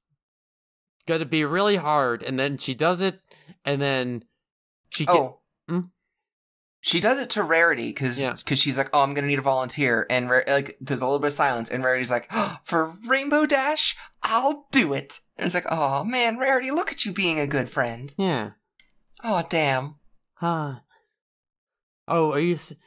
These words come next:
Speaker 1: are you saying that Rarity's love language is, uh, going through dangerous magical experiments for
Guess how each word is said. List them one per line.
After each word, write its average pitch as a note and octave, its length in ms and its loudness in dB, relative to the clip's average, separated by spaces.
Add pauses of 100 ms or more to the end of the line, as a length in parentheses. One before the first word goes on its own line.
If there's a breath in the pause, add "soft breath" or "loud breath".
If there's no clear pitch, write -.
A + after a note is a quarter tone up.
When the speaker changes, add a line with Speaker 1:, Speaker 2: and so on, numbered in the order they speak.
(200 soft breath)
Speaker 1:
are D3 80 0
you E3 120 2
saying F#3+ 320 0
that E3 140 0
Rarity's D#3+ 460 2
love C3 260 0
language D3+ 460 -2
is, C3 280 -2 (520 soft breath)
uh, C3 140 0
going D3 320 2
through D3 220 -2
dangerous C3+ 580 0
magical C#3 380 -2
experiments B2+ 560 -4
for - 340 -6